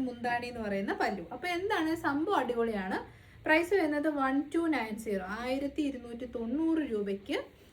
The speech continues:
അടിപൊളിയാണ്. ഈ ഒരു പ്രൈസിന് മറ്റെങ്ങും കിട്ടത്തില്ല. എത്ര കുറച്ച് വയ്ക്കുന്നവർ പോലും തൗസൻഡ് സിക്സ് ഹൺഡ്രഡ്, നമ്മൾ നേരത്തെ തൗസൻഡ് എയ്റ്റ് ഹൺഡ്രഡ് ആയിരുന്നു റേറ്റ് ഉണ്ടായിരുന്നത്. അപ്പോൾ അതറിയാവുന്നവർക്കറിയാം. അപ്പോൾ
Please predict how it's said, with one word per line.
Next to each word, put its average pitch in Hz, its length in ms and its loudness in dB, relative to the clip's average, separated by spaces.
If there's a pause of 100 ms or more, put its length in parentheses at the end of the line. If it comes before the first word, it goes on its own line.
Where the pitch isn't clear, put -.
(240)
അടിപൊളിയാണ്. 208 920 -2
ഈ - 100 -2
ഒരു 262 160 -2
പ്രൈസിന് 226 480 -4
മറ്റെങ്ങും 233 440 -4
കിട്ടത്തില്ല. 220 440 -6
എത്ര 339 160 -2 (100)
കുറച്ച് 254 340 2
വയ്ക്കുന്നവർ 226 420 -4 (100)
പോലും 226 280 -2
തൗസൻഡ് 220 340 -4
സിക്സ് 214 220 -12
ഹൺഡ്രഡ്, 226 260 -6 (400)
നമ്മൾ 240 160 -4 (100)
നേരത്തെ 277 380 -2
തൗസൻഡ് 269 380 -2
എയ്റ്റ് 233 220 -2
ഹൺഡ്രഡ് 247 280 -4
ആയിരുന്നു 196 320 -4
റേറ്റ് 196 260 -6
ഉണ്ടായിരുന്നത്. 190 420 -6 (400)
അപ്പോൾ 247 160 -6
അതറിയാവുന്നവർക്കറിയാം. 240 920 -2
അപ്പോൾ 240 140 -8